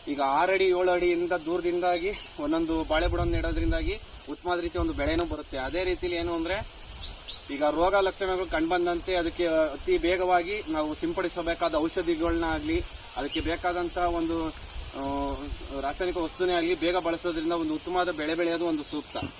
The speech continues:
ಯಾವ ಕಾರಣಕ್ಕೆ ಅತಿ ಹೆಚ್ಚಾಗಿ ರೋಗ ಇದು ಬರ್ತೈತೆ ಅಂದ್ಮೇಲೆ ಅಂದ್ರೆ, ಒಂದು ಅತಿ ತೇವಾಂಶ ಹೆಚ್ಚಾಗ್ತೈತೆ ಅನ್ನೋ ಒಂದು ಕಾರಣದಿಂದಾಗಿ, ಇಲ್ಲ ಹತ್ತಿರ ಇರೋದ್ರಿಂದಲೇ ಆಗಲಿ, ಇಲ್ಲ ಗಾಳಿಯಿಂದ ಬರುವಂಥ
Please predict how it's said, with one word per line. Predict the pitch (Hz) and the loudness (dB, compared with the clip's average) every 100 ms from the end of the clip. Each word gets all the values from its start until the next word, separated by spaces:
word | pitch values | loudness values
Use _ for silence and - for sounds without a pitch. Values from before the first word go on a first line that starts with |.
| - 123 | -12 0
ಯಾವ | 139 180 196 | 2 4 2
ಕಾರಣಕ್ಕೆ | 175 180 190 185 | 0 -2 -2 -2
ಅತಿ | 165 190 | -2 -2
ಹೆಚ್ಚಾಗಿ | 175 185 185 180 175 175 175 | 0 0 2 4 4 2 2
ರೋಗ | 160 170 | 0 2
ಇದು | 175 170 - | 2 2 0
ಬರ್ತೈತೆ | 151 - 170 170 160 | -4 -2 -2 0 0
ಅಂದ್ಮೇಲೆ | 156 156 160 160 | 2 2 0 0
ಅಂದ್ರೆ, | 160 147 175 247 - - - - - - | -2 0 -2 -2 -8 -16 -18 -18 -12 -2
ಒಂದು | 160 190 196 | 0 2 2
ಅತಿ | 226 - 190 - 196 | 0 -2 -2 0 2
ತೇವಾಂಶ | 180 190 185 | 4 4 2
ಹೆಚ್ಚಾಗ್ತೈತೆ | 185 170 - 185 - 180 165 | 2 0 2 0 2 0 0
ಅನ್ನೋ | 175 175 | 0 0
ಒಂದು | 165 165 | 0 0
ಕಾರಣದಿಂದಾಗಿ, | 156 160 170 165 160 156 147 | 0 0 0 0 0 0 0
ಇಲ್ಲ | 160 - 156 | 0 2 2
ಹತ್ತಿರ | 151 - 180 | 2 2 2
ಇರೋದ್ರಿಂದಲೇ | 175 175 170 165 175 170 175 170 160 | 4 2 0 -2 -2 0 0 2 2
ಆಗಲಿ, | 151 139 151 | 0 0 -2
ಇಲ್ಲ | - 294 | 0 0
ಗಾಳಿಯಿಂದ | - 143 156 165 170 | 0 2 4 4 4
ಬರುವಂಥ | 170 170 160 165 160 | 0 -2 2 2 2